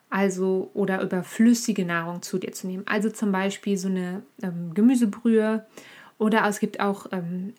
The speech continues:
salzige Gels, also die müssen nicht unbedingt süß sein. Ich persönlich hab, wenn ich sehr lange unterwegs bin, auch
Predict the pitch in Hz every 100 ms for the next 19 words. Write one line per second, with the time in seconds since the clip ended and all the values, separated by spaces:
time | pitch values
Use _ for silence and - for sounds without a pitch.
0 | - 196 202 214 220 202 190 185 214 226
1 | 277 311 302 190 185 202 202 220 202 202
2 | 196 180 180 170 - 185 180 - 208 220
3 | - _ _ _ _ _ _ - - -
4 | _ _ _ _ _ 254 - 320 220 285
5 | 339 359 - 269 262 - - - 220 214
6 | - 208 202 240 320 285 262 240 262 -
7 | 262 254 - 220 233